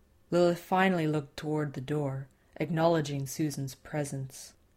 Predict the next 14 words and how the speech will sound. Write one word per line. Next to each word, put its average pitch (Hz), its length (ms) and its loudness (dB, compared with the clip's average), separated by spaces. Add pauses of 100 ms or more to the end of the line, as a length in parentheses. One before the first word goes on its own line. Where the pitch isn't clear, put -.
(580)
"Calling 175 460 4
the 165 100 0
herd, 156 680 -2
are 139 260 -4
we?" 143 360 -6 (1000)
"It's 147 180 -6
not 185 260 4
like 156 200 0
I'm 147 120 0
trying 160 320 0
to 139 60 -2
hide 175 460 0
my 135 100 -4
frustration." 139 1000 -4